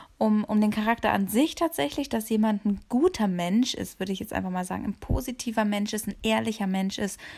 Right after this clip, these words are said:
ein loyaler Mensch ist. Ähm, wenn man sich auf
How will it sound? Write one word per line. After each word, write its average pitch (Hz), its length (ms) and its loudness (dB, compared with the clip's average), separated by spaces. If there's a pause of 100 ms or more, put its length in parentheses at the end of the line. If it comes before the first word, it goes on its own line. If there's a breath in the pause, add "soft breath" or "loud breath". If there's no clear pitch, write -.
(340 loud breath)
ein 214 120 4
loyaler 226 540 4
Mensch - 340 -4
ist. - 260 -10 (600 loud breath)
Ähm, 214 540 2
wenn 226 160 2
man 226 140 2
sich 226 260 -6
auf 220 400 0